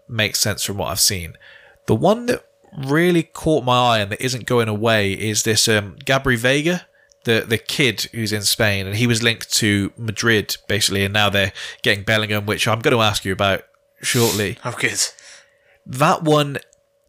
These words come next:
Speaker 1: he's more physical than Fabio Vieira. He runs from deep.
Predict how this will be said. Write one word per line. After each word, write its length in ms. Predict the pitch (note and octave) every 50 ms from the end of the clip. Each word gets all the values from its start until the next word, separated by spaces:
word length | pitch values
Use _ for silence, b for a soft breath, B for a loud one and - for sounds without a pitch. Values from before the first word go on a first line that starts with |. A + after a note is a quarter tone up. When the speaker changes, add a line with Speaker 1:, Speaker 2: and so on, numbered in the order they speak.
| _ _ _ _ _ - _ -
Speaker 1:
he's 440 | - - D3 C#3 C3 B2+ B2 A#2+ - - _ _ _ _ _ _ _ _ _ _ _ _ _ _ _ _ _ _ _ _ _ _ _ -
more 280 | C#3 C3 C3 C#3 C#3 C3
physical 600 | - - C3+ B2+ B2 A#2+ - - A#2 A2+ G#2+ G2+
than 420 | A2 A2+ A2 G#2+ G#2+ G#2 G2+ - - _ _ _ _ _ _ _
Fabio 480 | - - - A2+ G#2+ G#2 A2 G#2 G#2 G2
Vieira. 640 | G2 G2+ G2+ G2+ G2+ G2 F#2+ F#2+ F#2+ F#2+ F2+ G#2 - _ _ _ _ -
He 240 | - - G#2+ G2 - _ _ -
runs 500 | B2 A#2 A#2 A2 A2 G#2+ G#2+ G#2 - -
from 340 | - - A#2 G#2+ G#2+ G#2+ G2+
deep. 420 | - A2+ G#2 G2+ F#2+ - _ -